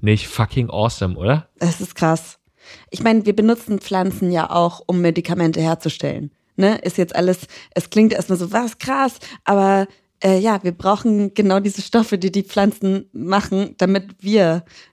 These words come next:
Speaker 2: ähm, uns gegen Krankheiten wehren können.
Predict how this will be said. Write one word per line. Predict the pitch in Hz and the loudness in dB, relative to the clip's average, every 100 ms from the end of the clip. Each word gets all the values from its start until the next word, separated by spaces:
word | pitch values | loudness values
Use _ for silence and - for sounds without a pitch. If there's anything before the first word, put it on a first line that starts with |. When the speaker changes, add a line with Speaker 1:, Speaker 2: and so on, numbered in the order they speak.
| - | -2
Speaker 2:
ähm, | 175 165 165 175 - | 2 2 0 -2 0
uns | 175 170 - | -2 -2 -4
gegen | 175 170 170 170 170 _ _ | -4 0 2 2 -2 _ _
Krankheiten | - 175 165 170 165 - | -4 0 2 0 -2 -4
wehren | 165 170 160 | -2 0 0
können. | - 156 | 0 0